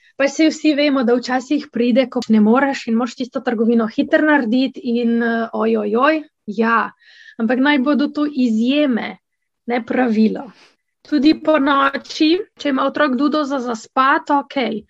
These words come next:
Ampak potem, ko vidiš, da otrok že lepo zaspi, je umirjen, poskušaš to dudo,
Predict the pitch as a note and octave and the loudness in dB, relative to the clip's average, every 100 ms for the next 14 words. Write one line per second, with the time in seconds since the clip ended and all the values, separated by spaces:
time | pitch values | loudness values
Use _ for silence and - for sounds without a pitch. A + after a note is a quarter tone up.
0 | - - - - B3+ C#4 D4 D#4+ E4+ D#4+ | -20 -20 -14 -4 0 0 0 0 0 0
1 | D#4 D4 D4+ C4 C#4 C4+ C4 A#3 B3+ B3 | -2 0 -2 -2 -2 -2 -4 -2 -2 -4
2 | - B3+ A#3+ B3+ - - C4+ B3+ B3 A#3+ | -2 -2 0 -4 -4 -4 0 4 4 4
3 | B3 B3+ B3+ A#3+ - B3 B3+ A3+ B3 G#3+ | 2 2 0 -4 -6 -6 -6 -2 -2 0
4 | A3+ A3+ | 0 0